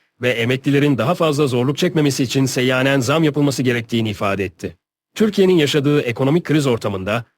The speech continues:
emeklilerin daha adil bir gelir dağılımına kavuşması için hükümetin somut adımlar atması gerektiği görüşü, geniş bir kesim tarafından destekleniyor. Türkiye'deki emekli maaşlarına yönelik büyük bir reform paketi,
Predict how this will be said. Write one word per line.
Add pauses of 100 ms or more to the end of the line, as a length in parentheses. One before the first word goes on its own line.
(260)
emeklilerin
daha
adil
bir
gelir
dağılımına
kavuşması
için (360)
hükümetin
somut
adımlar
atması
gerektiği
görüşü, (360)
geniş
bir
kesim
tarafından
destekleniyor. (420)
Türkiye'deki
emekli
maaşlarına
yönelik
büyük
bir
reform
paketi,